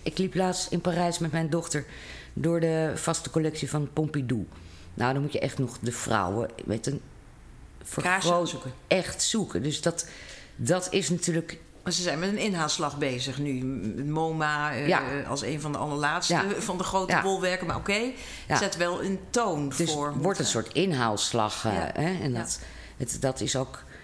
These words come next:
Speaker 1: wat je nu, eh, in het stedelijk heb je ook, worden ook heel veel solo's van goede vrouwen georganiseerd. En er is echt een soort inhaalslag
Speaker 2: Maar vind
Speaker 1: bezig.
Speaker 2: je dat goed of zeg je nou
Speaker 1: Nou, dat vind ik wel goed, ja.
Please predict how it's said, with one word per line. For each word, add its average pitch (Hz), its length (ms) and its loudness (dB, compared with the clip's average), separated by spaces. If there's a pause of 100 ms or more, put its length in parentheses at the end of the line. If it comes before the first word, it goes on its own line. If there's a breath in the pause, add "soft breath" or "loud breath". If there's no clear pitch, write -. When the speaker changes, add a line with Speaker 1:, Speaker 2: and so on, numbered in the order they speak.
(560 loud breath)
Speaker 1:
wat 139 160 -2
je 135 100 4
nu, 143 280 2
eh, 135 280 4 (1300)
in 101 100 -2
het 101 140 -2
stedelijk 110 600 0 (100)
heb - 140 -16
je - 120 -6
ook, - 100 -6 (120)
worden - 260 -4
ook - 160 -2
heel 104 100 2
veel - 280 -2
solo's 80 580 0
van 92 220 -4 (580 loud breath)
goede 131 280 0
vrouwen 123 500 0
georganiseerd. 120 840 0
En 90 120 0
er - 80 -6
is 151 200 0
echt - 220 -2
een 127 80 2
soort 131 200 -2
inhaalslag 127 640 0
Speaker 2:
Maar 180 80 -2
vind - 140 0
Speaker 1:
bezig. 180 140 4 (140)
Speaker 2:
je - 60 0
dat - 80 0
goed 381 340 0
of 254 160 -2
zeg 247 260 0
je 233 140 0
nou 214 220 0
Speaker 1:
Nou, 220 100 4
dat 226 160 2
vind 127 120 2
ik 123 80 -2
wel 127 140 2
goed, - 340 0
ja. 110 240 2